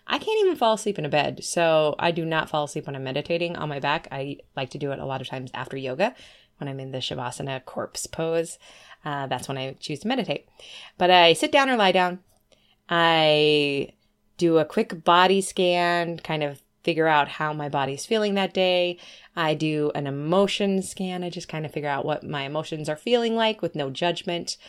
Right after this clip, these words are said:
Um, and then I start thinking about my breathing. I like to think about how my belly is moving or how my t-shirt feels against my stomach or how the air feels in my nose. You can pick different things, whatever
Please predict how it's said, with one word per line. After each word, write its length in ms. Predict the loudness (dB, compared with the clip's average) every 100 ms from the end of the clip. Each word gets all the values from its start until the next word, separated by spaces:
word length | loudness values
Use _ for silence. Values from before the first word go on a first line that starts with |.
| -20 -18 -20 _
Um, 520 | 2 4 4 0 -4 -4
and 140 | -2
then 120 | 2 2
I 120 | 0
start 640 | 2 2 2 0 -6 -10 -12 -20 _ _ _ _
thinking 400 | 0 0 -2 -4
about 240 | -2 -2
my 100 | -2
breathing. 420 | -2 -2 -2 -4 -4
I 100 | -6
like 180 | -6
to 80 | -8
think 200 | -10 -10
about 200 | -8 -8
how 120 | -8
my 220 | -10 -8 -4
belly 460 | 4 6 6 4
is 160 | 2 0
moving 440 | -2 0 0 -2
or 180 | -2 -2
how 200 | -4 -6
my 160 | -6 -10
t-shirt 500 | -6 -4 -4 -6 -4
feels 280 | -4 -4
against 400 | -2 0 0 -2
my 320 | -4 -2 -4 -6 -16 -20 -14
stomach 640 | -2 4 6 6 2 -2
or 640 | -2 0 2 2 2 0 -4 _ -20 _
how 180 | -4 2
the 100 | 4
air 140 | 2 2
feels 360 | 2 0 -2
in 220 | -6 -6 -6
my 140 | -4
nose. 560 | 2 4 4 2 0 -4
You 80 |
can 160 | -4 -4
pick 240 | -4 -6
different 300 | -6 -6 -4
things, 260 | -2 -2 -2
whatever 460 | -2 0 -2 -4